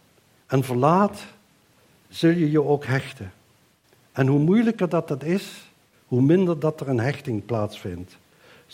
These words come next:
Een wettelijke, lichamelijke, sociale, emotionele en economische eenheid wordt. Dat is het huwelijk.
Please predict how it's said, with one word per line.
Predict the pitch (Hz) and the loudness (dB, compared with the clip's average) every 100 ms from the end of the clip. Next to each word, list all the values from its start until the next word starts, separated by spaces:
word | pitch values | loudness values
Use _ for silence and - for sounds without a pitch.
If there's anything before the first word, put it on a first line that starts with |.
| - | -2
Een | 127 120 123 107 | 0 2 0 2
wettelijke, | 135 175 180 165 160 165 160 - - - | 2 2 0 -2 0 -2 -2 -6 -20 -14
lichamelijke, | - 123 - 160 170 160 160 135 | -4 -2 0 0 2 0 -2 -6
sociale, | - 123 - 151 156 156 151 | -6 -6 -2 0 0 0 -2
emotionele | 143 135 123 - 139 147 147 151 143 - - - | 0 0 -2 -6 -2 -2 0 -2 -6 -10 -20 -14
en | - 127 127 | -6 -4 0
economische | 170 175 156 151 147 135 - - - | -2 0 0 2 2 0 -6 -12 0
eenheid | 165 175 135 117 104 | 4 4 4 0 -2
wordt. | 104 92 - - - _ - | -4 -8 -8 -20 -20 _ -4
Dat | 131 143 | -2 -2
is | 131 | -4
het | 117 | -8
huwelijk. | - 95 82 - - | -8 -8 -10 -16 -20